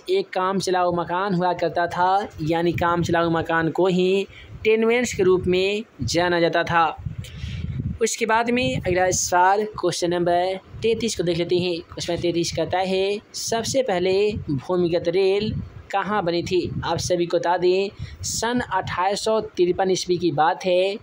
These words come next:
जब भारत में रेलवे की शुरुआत हुई थी। और ये कहाँ से कहाँ तक भारत में सबसे पहले रेल चली थी?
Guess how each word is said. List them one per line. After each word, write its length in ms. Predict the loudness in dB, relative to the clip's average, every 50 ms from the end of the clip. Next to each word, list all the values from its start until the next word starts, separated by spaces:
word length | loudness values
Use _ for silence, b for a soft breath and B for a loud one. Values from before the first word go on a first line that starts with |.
| -8 -8
जब 520 | -2 2 2 2 4 4 4 4 4 2 -2 B B B -6 -4
भारत 440 | -4 -2 -2 0 0 2 0 0 0 2
में 360 | 2 4 4 4 2 0 -2 -6 -8 -6 -4
रेलवे 440 | 0 2 4 4 4 4 4 4
की 100 | 4 2
शुरुआत 380 | 0 0 0 2 2 2 2 2
हुई 100 | 2 2
थी। 280 | 2 2 0 -2 -4 B B B B B B -2
और 120 | 0 2 2
ये 100 | 2 0
कहाँ 340 | 0 -2 -2 -2 -2 -2 -2
से 140 | -2 -2
कहाँ 280 | -2 -2 -2 0 -2 -2
तक 100 | -2 -2
भारत 380 | -2 0 0 2 2 2 0 0
में 80 | -2 0
सबसे 340 | 0 -2 -4 -2 -2 -2
पहले 180 | -2 0 0 2
रेल 200 | 2 2 0 0
चली 240 | 0 2 2 2 2
थी? 400 | 2 2 2 4 4 4 2